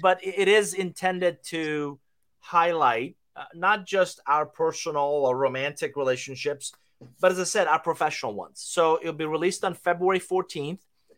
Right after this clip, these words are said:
Uh, wanna invite, uh, any of our listeners that are in the Metro Atlanta area. We're having a, an in-person,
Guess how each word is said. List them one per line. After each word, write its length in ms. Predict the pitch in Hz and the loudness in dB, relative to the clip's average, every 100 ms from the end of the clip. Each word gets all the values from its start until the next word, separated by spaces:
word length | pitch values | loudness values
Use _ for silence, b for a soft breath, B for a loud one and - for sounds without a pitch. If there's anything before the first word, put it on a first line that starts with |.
| _ - | _ 0
Uh, 580 | 151 147 143 139 135 135 | 4 6 8 8 6 0
wanna 360 | 147 143 180 190 | -4 2 4 2
invite, 540 | 160 135 165 170 156 147 | -2 4 4 4 -2 -6
uh, 120 | 139 165 | -6 -4
any 240 | 190 202 | 0 0
of 120 | 180 | 4
our 160 | 175 170 | 4 4
listeners 440 | 170 - 180 170 | 0 -4 -2 0
that 120 | 165 | 2
are 120 | 147 147 | 2 0
in 180 | 156 | -2
the 60 | 151 | -6
Metro 340 | 147 165 - | -4 -4 0
Atlanta 300 | 165 156 156 135 | 2 4 4 2
area. 340 | 147 170 190 | -2 0 0
We're 120 | 165 | 2
having 340 | 139 156 165 156 | 2 2 2 4
a, 240 | 143 135 - _ _ _ | 4 4 -10 _ _ _
an 140 | 147 139 | -4 -2
in-person, 960 | 156 180 185 - 180 185 - 180 175 170 | -2 -2 -2 0 0 0 2 0 0 -4